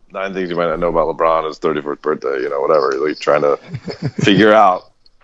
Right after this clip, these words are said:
some stuff that has not been widely covered. And someone's like, "Well, why don't you write about how he traded Andrew Wiggins? 'Cause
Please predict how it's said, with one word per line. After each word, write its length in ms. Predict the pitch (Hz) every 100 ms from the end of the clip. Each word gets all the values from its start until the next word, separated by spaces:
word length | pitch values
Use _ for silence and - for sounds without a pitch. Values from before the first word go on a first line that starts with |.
| _ _
some 240 | _ - 107
stuff 300 | - 107 -
that 160 | 95
has 180 | 92 92
not 260 | 87 87 87
been 380 | 90 82 82 67
widely 360 | - 85 85 82
covered. 420 | 82 90 78 71
And 120 | 73
someone's 240 | 95 87 82
like, 140 | -
"Well, 160 | 123 101
why 200 | - 92
don't 120 | 107
you 120 | 113
write 220 | 110 117
about 400 | 120 110 139 143
how 240 | 143 147 151
he 100 | 151
traded 460 | - 147 151 151
Andrew 280 | 151 160 165
Wiggins? 460 | 156 202 175 110 92
'Cause 280 | 104 92